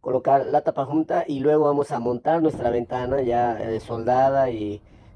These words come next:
con todo lo bota agua y las perforaciones para poner los tornillos. Así que, em, de, para asegurar nuestra ventana.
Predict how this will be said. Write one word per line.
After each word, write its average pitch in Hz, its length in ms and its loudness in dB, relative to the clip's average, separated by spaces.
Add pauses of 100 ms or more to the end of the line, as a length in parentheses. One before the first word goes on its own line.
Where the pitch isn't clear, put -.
(120)
con 127 160 -8
todo 131 140 0
lo 127 80 0
bota 123 420 2
agua 135 280 4
y 127 120 -2
las 123 120 -2
perforaciones 120 540 -6
para 123 160 -4
poner 120 240 -6
los 113 140 -4
tornillos. 131 560 -2 (1120)
Así - 260 -6
que, 170 300 4 (240)
em, 120 560 -6
de, 139 360 0 (220)
para - 160 2
asegurar 131 400 0
nuestra 123 300 -4
ventana. 113 420 -4